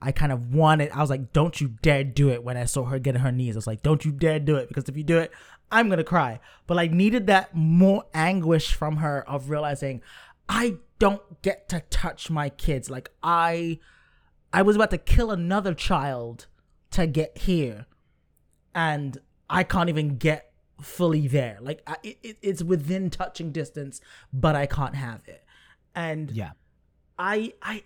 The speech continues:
Speaker 1: I don't know. I, for the kids, like, I just needed more interaction with her and them. I liked her being able to look in various universes and see that she's happy with her kids. Like, I thought it was great. But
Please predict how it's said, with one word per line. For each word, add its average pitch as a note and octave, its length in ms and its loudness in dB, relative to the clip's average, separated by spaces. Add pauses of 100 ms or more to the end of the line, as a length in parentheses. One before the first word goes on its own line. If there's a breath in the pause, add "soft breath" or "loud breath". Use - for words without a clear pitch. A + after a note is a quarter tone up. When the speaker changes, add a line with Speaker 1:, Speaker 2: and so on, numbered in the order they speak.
Speaker 1:
I A3+ 80 -8
don't B3+ 160 -2
know. B3 180 -2
I, F#3+ 120 -8 (100)
for - 180 -10
the G#3+ 80 -6
kids, - 300 -6
like, G#3+ 180 -8
I G#3 60 0
just - 200 -6
needed A#3+ 300 0
more F#3 280 0
interaction F#3 680 -6
with D#3 140 -8
her F#3 180 -2
and E3+ 280 -6
them. F3+ 340 -4 (320 loud breath)
I F3 80 0
liked G#3 320 0
her G#3+ 160 -2
being G3+ 240 0
able G3+ 160 -4
to F#3+ 80 -4
look G3 200 -4
in G3 120 -2
various F#3+ 280 -6
universes F#3+ 480 -8
and D#3+ 120 -10
see G#3 380 -12
that F#3 140 -10
she's - 200 -12
happy F3+ 280 -2
with E3+ 140 -8
her D#3+ 80 -10
kids. F3+ 320 -8
Like, E3 140 -10
I - 20 -8
thought - 220 -12
it - 40 -18
was - 140 -16
great. F3 340 -6 (380 loud breath)
But - 300 -6